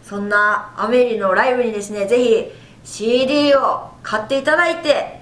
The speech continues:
聴いていただいて、めちゃくちゃ最高に楽しい時間を一緒に作れたらいいなと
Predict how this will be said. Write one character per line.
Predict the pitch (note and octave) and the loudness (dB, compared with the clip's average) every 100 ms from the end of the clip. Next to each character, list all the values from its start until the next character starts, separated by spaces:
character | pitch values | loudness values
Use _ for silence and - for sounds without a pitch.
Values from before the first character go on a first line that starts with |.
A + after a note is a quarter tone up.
| - | -16
聴 | A#3 C4 | -10 -8
い | |
て | B3+ A#3 | -2 -2
い | F3+ | 0
た | D4+ | 2
だ | E4+ F4 | 2 2
い | E4+ | 0
て、 | D4+ - - - - - | 0 0 -6 -16 -20 -20
め | G3 G#3 | -12 -8
ち | A#3+ | -6
ゃ | |
く | A#3+ | -6
ち | A#3+ | -4
ゃ | |
最 | A#3 B3+ B3 | -4 0 0
高 | B3 B3 | 0 0
に | B3 | 0
楽 | B3+ C4 | -2 -6
し | B3+ C4+ | -6 -6
い | A3+ | -6
時 | A#3+ | 0
間 | A#3+ A#3 | 2 2
を | |
一 | A3+ B3 | -2 -2
緒 | |
に | B3 C4 C4 - | 2 2 0 -6
作 | - - | -10 -4
れ | A#3+ A#3 | -2 0
た | A3 | 0
ら | A3 | 2
い | B3 | 2
い | |
な | B3+ B3+ | 2 2
と | - A3+ G#3 | 2 -2 -2